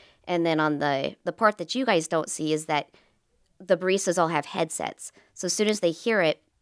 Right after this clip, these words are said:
they start making the drink. So then by the time the customer gets to the window, their drink is made, they pay, and it gets handed out just like that, versus them driving up to the window, placing the order,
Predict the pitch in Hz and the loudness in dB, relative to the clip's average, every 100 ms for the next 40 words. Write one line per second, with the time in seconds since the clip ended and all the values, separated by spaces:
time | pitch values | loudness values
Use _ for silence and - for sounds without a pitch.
0 | _ _ _ _ - 185 185 180 170 180 | _ _ _ _ -18 -6 -6 0 2 2
1 | 175 165 156 185 180 170 160 160 147 - | 2 0 0 -2 -2 -2 -4 -2 -2 -4
2 | - _ _ - 190 175 165 175 165 160 | -18 _ _ 0 2 2 0 2 2 4
3 | 151 147 - _ _ - _ - 165 147 | 2 0 -4 _ _ -20 _ -6 -2 0
4 | 131 - - 180 180 165 156 - 156 160 | -2 -4 -2 0 0 0 0 -2 -2 2
5 | 170 156 147 143 147 143 151 214 233 220 | 4 4 2 -2 -4 -6 -8 -2 0 -2
6 | - _ _ _ - 160 214 180 180 - | -4 _ _ _ -6 -4 2 4 4 2
7 | 151 - 151 - 147 135 139 - 143 - | -2 -2 -6 -2 -2 0 0 0 -4 -8
8 | 139 139 139 - 160 - 156 147 165 151 | -8 -6 -6 -4 -4 0 -2 0 0 -2
9 | 143 160 151 151 151 - 160 147 143 139 | 0 2 2 0 -2 -4 -6 -4 -2 0
10 | 139 143 - _ _ _ - 156 147 156 | 0 0 -4 _ _ _ -2 -2 0 0
11 | 151 151 147 143 143 143 | 0 2 2 2 2 0